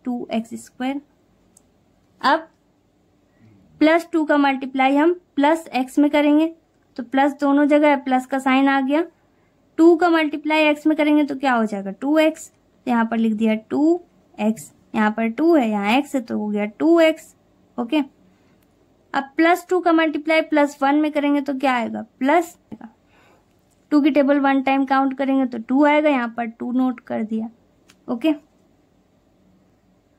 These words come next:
अब इसके आगे तो आपको बहुत अच्छे से पता हो गया कि क्या करना है ना। एक्स की जो बड़ी पावर है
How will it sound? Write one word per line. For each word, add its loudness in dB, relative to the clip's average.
अब -2
इसके 0
आगे 0
तो -2
आपको -2
बहुत -2
अच्छे -4
से -4
पता -2
हो 4
गया 2
कि -14
क्या 2
करना -2
है -4
ना। 0
एक्स 0
की 2
जो 4
बड़ी 2
पावर 0
है -8